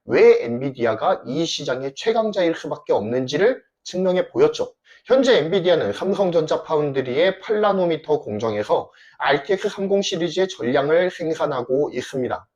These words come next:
알티엑스 삼십 시리즈는 전작 대비해서 높은 성능의 향상이 있었음에도 불구하고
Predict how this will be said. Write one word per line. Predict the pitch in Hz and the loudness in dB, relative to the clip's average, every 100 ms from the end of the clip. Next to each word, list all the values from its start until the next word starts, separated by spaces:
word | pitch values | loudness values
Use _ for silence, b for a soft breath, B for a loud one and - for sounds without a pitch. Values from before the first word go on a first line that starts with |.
| _ _ - | _ _ -2
알티엑스 | 127 - 170 - | -2 2 0 0
삼십 | 120 190 196 196 | -2 0 2 2
시리즈는 | 165 139 117 104 107 | 0 -2 -2 -2 -2
전작 | - 113 165 - | -4 -4 -2 -2
대비해서 | 120 135 135 127 - | -4 -2 0 0 -2
높은 | 127 170 202 196 | -2 -2 0 0
성능의 | 196 190 185 185 180 | 2 2 2 2 0
향상이 | 196 196 196 180 139 | 0 0 0 0 -2
있었음에도 | 110 147 - 151 - | -2 -4 -2 -2 -4
불구하고 | - 120 151 165 - - | -4 -4 2 2 0 -8